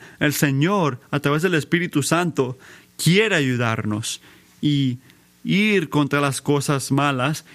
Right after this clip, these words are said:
y enfocarse en las cosas buenas por el nombre de Jesús. Tienes que saber que mientras busques de Dios esta semana y por siempre, Él te va a dar poder, Él te va a ayudar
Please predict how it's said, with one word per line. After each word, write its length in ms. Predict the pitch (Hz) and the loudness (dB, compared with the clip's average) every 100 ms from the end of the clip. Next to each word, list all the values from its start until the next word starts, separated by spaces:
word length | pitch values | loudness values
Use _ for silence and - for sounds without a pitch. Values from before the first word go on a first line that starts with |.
| - | -2
y 100 | 151 | 0
enfocarse 680 | 143 147 139 160 180 160 | 2 0 0 0 0 0
en 40 | 165 | 0
las 160 | 147 | 0
cosas 260 | - 139 143 | 0 0 0
buenas 320 | 131 139 147 | 0 0 -2
por 300 | - 139 123 - - | -2 -2 -2 -8 -4
el 140 | 143 | 0
nombre 240 | 139 147 156 | 2 2 2
de 100 | 156 | 0
Jesús. 540 | 156 143 196 175 - - - | 0 0 2 0 -2 -12 -10
Tienes 240 | - 170 165 | 0 0 0
que 80 | 185 | 0
saber 340 | 175 185 180 | 2 2 0
que 220 | 151 135 - - - | 0 0 -2 -12 0
mientras 320 | 151 147 143 | 2 2 0
busques 380 | 143 190 - 170 | 2 0 2 2
de 100 | 147 | 2
Dios 300 | 160 180 - | 2 0 0
esta 160 | 160 | 0
semana 340 | 160 143 147 156 | 0 2 2 0
y 40 | |
por 200 | 147 135 | 0 -2
siempre, 420 | - 143 151 180 - - 156 | 0 0 2 -2 -4 -8 -2
Él 160 | 175 | 0
te 80 | 202 | 2
va 80 | 208 | 2
a 80 | 208 | 2
dar 160 | 214 | 2
poder, 380 | 190 175 220 196 | 0 2 2 2
Él 160 | 143 147 | 0 0
te 80 | |
va 80 | 180 | 0
a 20 | |
ayudar 800 | 180 170 131 165 247 196 156 160 | 2 2 2 2 2 2 0 -2